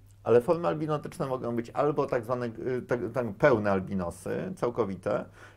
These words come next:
czyli białe z czerwonymi, z, z czerwonymi oczami, albo półalbinosy, kiedy ten, y, gen na albino-, y, gen albo geny na albinotyzm,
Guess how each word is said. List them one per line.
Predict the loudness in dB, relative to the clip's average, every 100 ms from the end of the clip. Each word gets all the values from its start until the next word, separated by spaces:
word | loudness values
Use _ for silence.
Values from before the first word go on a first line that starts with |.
| -14
czyli | -6 -4 -4
białe | -6 2 6 6 4 -2
z | -6
czerwonymi, | -2 0 0 0 -4 -4
z, | -10 -12 -14
z | -4
czerwonymi | -2 -2 -4 -6
oczami, | -6 -2 -2 -2 -6 -10 -12 -8
albo | -6 -6
półalbinosy, | 0 2 2 0 -6 -8 -10 -10 -8 -8
kiedy | -10 -8
ten, | -10 -8
y, | -8 -4 0 2 2 0 -2 -4
gen | -2 -2 0 -2
na | 0 0 -2
albino-, | -4 -6 -4 -2
y, | -4 -6 -12 -6
gen | -2 0
albo | 0 0
geny | 0 -2 0
na |
albinotyzm, | 0 0 -4 -4 -6 -10